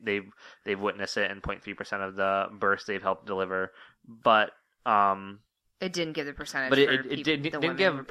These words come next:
Speaker 2: reporting.
Speaker 1: give firsthand reporting, which would
Speaker 2: Mm-hmm.
Speaker 1: be the more, the more interesting number. But
Speaker 2: Yeah.
Speaker 1: it is, it's, it's kind of, uh, fascinating, and so, um, so yeah, so point three percent, and that it's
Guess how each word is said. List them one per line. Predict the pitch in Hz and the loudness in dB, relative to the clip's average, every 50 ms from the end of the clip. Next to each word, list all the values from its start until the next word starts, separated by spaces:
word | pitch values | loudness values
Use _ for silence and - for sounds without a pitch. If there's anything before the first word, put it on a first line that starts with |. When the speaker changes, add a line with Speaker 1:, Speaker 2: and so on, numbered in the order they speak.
| - 147 | 0 0
Speaker 2:
reporting. | 165 165 139 | 0 -2 0
Speaker 1:
give | 151 139 127 - | 0 0 -2 0
firsthand | - - 135 135 135 - - 104 95 | 4 4 4 4 4 0 -6 -6 -6
reporting, | 90 90 - 101 92 90 87 87 92 | -6 -6 -4 -4 -4 -4 -6 -6 -4
which | 98 101 - - | -4 -4 -4 -2
would | 190 185 113 - | -2 0 0 0
Speaker 2:
Mm-hmm. | - | -2
Speaker 1:
be | 110 107 104 | -4 -4 -4
the | 104 | -4
more, | 101 104 101 101 98 98 95 95 95 95 95 101 | -2 0 0 2 4 4 2 2 0 0 -2 -4
the | 104 | -4
more | 98 101 98 | -2 -2 -2
interesting | 92 104 101 95 - - - 98 | -2 -2 -4 -4 -4 -6 -8 -6
number. | 98 95 92 92 92 90 | -6 -6 -4 -4 -6 -6
But | 90 98 110 107 104 - - - - | 0 2 2 2 2 0 -10 -12 -8
Speaker 2:
Yeah. | 143 143 139 | -6 -2 4
Speaker 1:
it | 127 214 | 6 6
is, | 214 214 196 180 175 - - - | 6 6 4 0 -8 -12 -8 -2
it's, | 175 208 202 - - - | -2 -2 -2 -4 -14 -14
it's | - 185 - - | -14 -12 -12 -2
kind | - 226 247 247 | 0 0 0 0
of, | 196 156 147 139 _ _ _ - | -2 -6 -12 -18 _ _ _ 0
uh, | 123 120 117 113 113 104 87 110 | 2 4 4 4 4 2 0 -4
fascinating, | - - 135 135 135 - 120 101 98 98 101 | 0 2 2 2 2 0 -6 -6 -6 -6 -8
and | 101 107 110 | -8 -10 -4
so, | - 127 117 113 110 110 113 110 110 - - - - - _ _ _ _ _ _ _ _ _ - | -2 2 4 4 4 4 4 2 0 -4 -12 -20 -20 -20 _ _ _ _ _ _ _ _ _ 0
um, | 120 107 107 104 104 104 104 104 107 110 104 _ _ _ _ _ _ _ _ _ _ _ _ _ _ | 2 2 4 4 2 2 0 -4 -10 -14 -16 _ _ _ _ _ _ _ _ _ _ _ _ _ _
so | - - 165 | -12 -6 -2
yeah, | 143 113 104 | 0 0 0
so | 104 - - 120 | 0 -4 -10 -12
point | - - - 160 120 - | -10 -6 -6 -6 -6 -6
three | - 143 135 | -10 -10 -10
percent, | - 131 - - 127 120 120 - - | -10 -12 -2 0 2 2 2 0 -2
and | 127 127 135 | -4 0 2
that | 139 139 135 - - - - _ _ _ | 2 2 2 0 -4 -16 -20 _ _ _
it's | 165 165 160 - - - | -2 -2 -2 -4 -12 -14